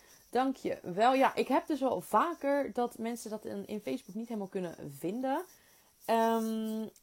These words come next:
ik weet ook nooit zo goed, kan ik daar dan een link van mailen van tevoren? Dat zou ik eens uit moeten zoeken. Ik hoop dat het goed komt. Maar dankjewel Marit dat je de,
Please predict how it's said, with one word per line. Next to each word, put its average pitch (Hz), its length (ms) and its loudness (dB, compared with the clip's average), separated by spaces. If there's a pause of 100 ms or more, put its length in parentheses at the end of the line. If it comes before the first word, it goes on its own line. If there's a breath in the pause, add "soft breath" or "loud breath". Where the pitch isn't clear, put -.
(220)
ik - 100 -6
weet 240 160 2
ook 233 60 -2
nooit 226 180 -4
zo - 80 -18
goed, - 140 -12
kan 220 140 -8
ik 202 80 -8
daar 196 100 -6
dan 180 140 -6
een 151 140 -8
link 233 180 -6
van 208 140 -14
mailen 202 220 -12
van 196 100 -12
tevoren? 185 320 -12
Dat 196 120 -10
zou 214 140 -6
ik 165 60 -8
eens 156 100 -20
uit 185 160 -4
moeten 165 180 -14
zoeken. - 300 -14 (420 loud breath)
Ik 190 140 -6
hoop 196 460 6
dat - 180 -2
het 220 120 -4
goed 226 160 -4
komt. 202 140 -2
Maar 196 100 0
dankjewel 226 340 2
Marit 196 280 -2
dat 196 140 -6
je 202 80 -6
de, 180 460 0